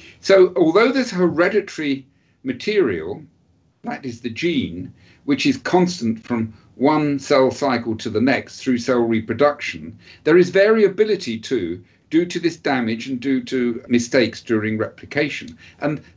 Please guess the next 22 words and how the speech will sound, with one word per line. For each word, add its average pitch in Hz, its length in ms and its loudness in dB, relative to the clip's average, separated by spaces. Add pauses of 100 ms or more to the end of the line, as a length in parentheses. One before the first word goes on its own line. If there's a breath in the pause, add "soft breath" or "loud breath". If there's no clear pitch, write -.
that - 300 4
<laughs> 202 160 2
variability 147 800 2
is 156 180 -8 (120)
really, 127 840 -4
really 113 420 0
critical 104 640 -6 (160 soft breath)
and 127 180 0
really, 110 340 2
really 92 340 2
important. 98 580 2 (300 loud breath)
'Cause 156 180 2
what 202 220 4
it 254 160 -2
means 135 360 2
is 82 280 -4 (240 loud breath)
that 143 200 2
when 214 340 4
the 214 100 2
cells 143 420 0
do 180 240 0
divide, 92 540 -6